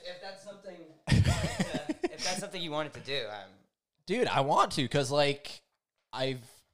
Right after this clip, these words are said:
Speaker 2: like I said, I have so many friends that do it, and they're like, Eddie, just, just try it, man. Like, you know, get,
Speaker 1: Okay.
Speaker 2: get this stigma out of your brain about how it's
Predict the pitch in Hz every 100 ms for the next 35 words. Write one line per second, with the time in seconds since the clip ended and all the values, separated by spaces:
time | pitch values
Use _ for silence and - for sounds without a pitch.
0 | - 113 123 107 90 104 110 156 151 135
1 | 113 104 82 82 73 - 95 95 92 92
2 | 90 92 87 95 98 92 82 _ _ 143
3 | 110 78 - - _ _ _ - - -
4 | 117 131 101 78 80 95 95 92 _ _
5 | _ 104 98 101 101 _ - _ - 220
6 | 208 - - 143 175 226 - 175 - 160
7 | 123 113 110 120 117 113 87 98 113 104
8 | 95 90 92 92 101 95 - -